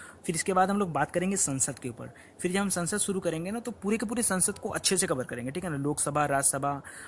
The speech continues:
और उनकी क्या योग्यताएं होती, सारी बातों को कवर करेंगे। फिर उसको ब्रेक करेंगे, तो फिर आगे क्या करेंगे, अ,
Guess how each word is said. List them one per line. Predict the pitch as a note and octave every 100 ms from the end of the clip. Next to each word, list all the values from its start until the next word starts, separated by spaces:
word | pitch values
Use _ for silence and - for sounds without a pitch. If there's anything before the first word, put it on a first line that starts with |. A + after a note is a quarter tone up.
| - -
और | C3 C3+
उनकी | C3 C#3 C3
क्या | - C3+
योग्यताएं | C3+ C3 C#3
होती, | C3+ C3
सारी | F3 C#3 E3+ F3+ E3
बातों | C#3+ D#3+
को | D#3+
कवर | C#3 B2
करेंगे। | A#2+ A#2+ A#2 - - - - -
फिर | A3 G#3
उसको | - F3+ -
ब्रेक | D#3 F3
करेंगे, | - F3+ F#3 F#3+
तो | F3+ F3
फिर | - F3
आगे | C#3+ D3+ D#3+
क्या | D#3+
करेंगे, | D#3+ D#3+ E3 D#3+
अ, | C#3